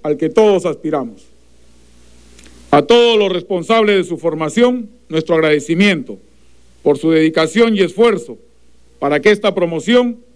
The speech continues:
llegue a esta etapa culminante de su formación. Ustedes han permitido continuar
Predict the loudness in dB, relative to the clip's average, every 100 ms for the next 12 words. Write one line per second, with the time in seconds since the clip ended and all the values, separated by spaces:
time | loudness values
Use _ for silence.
0 | _ -2 2 4 2 0 -2 -4 -2 -2
1 | -2 -2 -2 -2 -2 -4 -2 0 0 2
2 | 0 0 -2 -4 -2 -2 0 0 -2 -12
3 | _ _ _ -20 -20 _ -12 -6 -2 2
4 | 2 4 0 -2 -12 _ _ -4 -2 -2
5 | -4 -6 0 2 2 -2 -4 -4 0 2
6 | 0